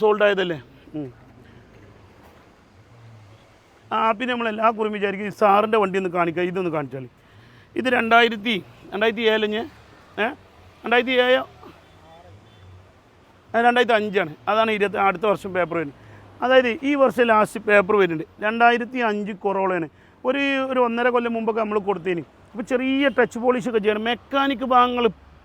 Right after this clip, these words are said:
പക്ക പക്കയാണ്. അതുപോലെ തന്നെ സീറ്റ് കവർ ആയാലും, അതുപോലെ തന്നെ എയർ ബാഗ്, അതുപോലെ തന്നെ എ സി, പവർ സ്റ്റിയറിംഗ്, പവർ വിൻഡോ,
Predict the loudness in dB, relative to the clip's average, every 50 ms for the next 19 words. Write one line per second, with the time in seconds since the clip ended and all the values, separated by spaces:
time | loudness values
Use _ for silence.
0 | _ 2 2 2 2 -2 -16 -20 _ 2 2 2 4 2 -2 -2 -2 -4 -4 -4
1 | -4 -8 -10 -18 -20 -20 -20 -4 0 0 0 2 2 2 2 2 2 0 -2 -2
2 | -4 -8 -10 -14 -20 -20 _ _ -10 -10 -10 -8 -4 -2 0 2 2 2 2 2
3 | 0 0 0 -2 -2 -2 -4 -4 -8 -8 -14 -20 -20 -14 _ -2 0 0 0 0
4 | 0 -2 0 -2 -2 -2 -2 -4 -6 -8 -10 -14 -8 -6 -2 0 0 0 0 0
5 | -2 -2 -2 -2 -4 -6 -6 -8 -12 -18 -20 -20 _ -4 -4 -2 0 0 -2 -2
6 | -2 -4 -4 -4 -4 -4 -4 -4 -4 -4 -4 -4 -2 -2 -2 -4 -6 -8 -12 -6
7 | -2 -2 -2 -2 -2 0 0 2 2 0 -2 -4 -4 0 2 2 4 4 2 2
8 | 2